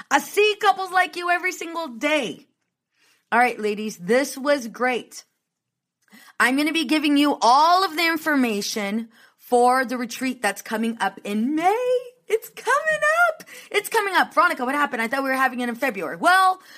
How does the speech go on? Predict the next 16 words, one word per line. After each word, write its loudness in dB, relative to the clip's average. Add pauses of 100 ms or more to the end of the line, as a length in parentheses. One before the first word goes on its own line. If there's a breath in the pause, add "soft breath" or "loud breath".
Mama 4
had 2
some -6
homework 0
to -8
do. -8 (280 loud breath)
So -4
we 2
moved 0
the -4
retreat -4
to -6
May, -4 (280 soft breath)
the 6
week -2 (100)
before, -2